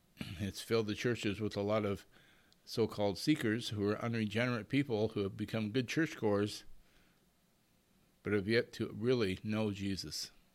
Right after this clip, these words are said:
That's something that only Jesus can bring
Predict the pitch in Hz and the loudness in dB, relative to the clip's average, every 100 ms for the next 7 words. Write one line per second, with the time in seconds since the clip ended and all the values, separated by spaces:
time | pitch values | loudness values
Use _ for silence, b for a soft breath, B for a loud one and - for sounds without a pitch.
0 | _ _ _ _ b b b b b - | _ _ _ _ b b b b b -4
1 | 120 - 156 143 131 110 104 - 120 123 | -2 0 0 0 0 2 0 0 0 2
2 | 131 131 - - - 120 110 92 90 - | 2 2 -2 -10 0 2 2 0 -8 -12
3 | - 95 98 95 95 | -8 -6 -2 -2 -2